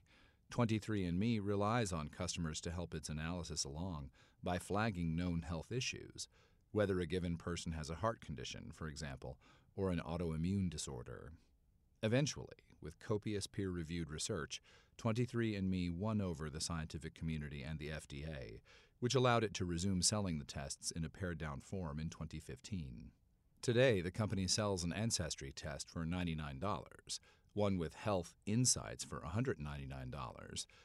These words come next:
and a subscription service that includes reports on heart health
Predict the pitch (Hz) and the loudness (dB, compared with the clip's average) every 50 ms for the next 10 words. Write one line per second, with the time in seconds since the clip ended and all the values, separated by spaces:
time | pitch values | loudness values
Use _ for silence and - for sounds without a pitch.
0 | - - _ - - 110 110 101 - 90 82 - - - 151 156 - - 98 85 | -20 -20 _ -2 2 2 4 4 2 2 0 -2 -2 -2 -4 -2 -2 0 0 0
1 | - - 82 78 65 69 78 - - 87 80 78 80 - - 98 90 85 78 80 | 0 0 0 -2 -2 -4 -4 -4 -4 -4 -4 -4 -4 -4 -2 -2 0 0 -2 -4
2 | 80 69 - - 101 95 87 - - 82 78 73 69 69 - - 107 104 98 - | -6 -8 -4 -2 -2 -2 -2 -2 -4 -4 -4 -4 -6 -8 -4 -2 0 0 0 -2
3 | - 95 82 78 76 | -2 -4 -4 -4 -4